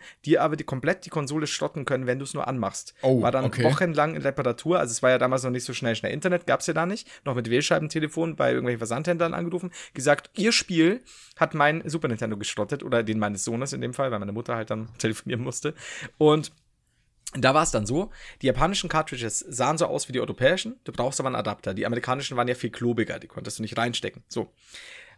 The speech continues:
Speaker 1: Also habe ich das alles gemacht, blablablub, da, da, da. Hab dann einige Importspiele auch gehabt, unter anderem eben mein erstes war japanisch Final Fight zwei.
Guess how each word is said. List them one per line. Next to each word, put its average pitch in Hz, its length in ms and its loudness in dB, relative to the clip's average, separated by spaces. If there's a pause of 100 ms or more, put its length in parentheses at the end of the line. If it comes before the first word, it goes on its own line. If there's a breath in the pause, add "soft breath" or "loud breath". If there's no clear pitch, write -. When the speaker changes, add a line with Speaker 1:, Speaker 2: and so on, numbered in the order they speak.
(200)
Speaker 1:
Also 180 160 6
habe 185 120 6
ich 175 40 2
das 165 120 2
alles 135 200 2
gemacht, 180 300 0
blablablub, 139 540 0
da, 139 80 4
da, 143 100 2
da. 90 180 -2 (400)
Hab - 180 0
dann 151 180 4
einige 156 320 0
Importspiele 185 560 2
auch 170 160 2
gehabt, 165 300 -2
unter 170 260 -4
anderem 139 220 -4
eben 131 240 -8
mein 117 160 -4
erstes - 400 -4
war 120 280 2
japanisch 120 500 -2
Final 123 340 -2
Fight 107 320 0
zwei. - 340 -4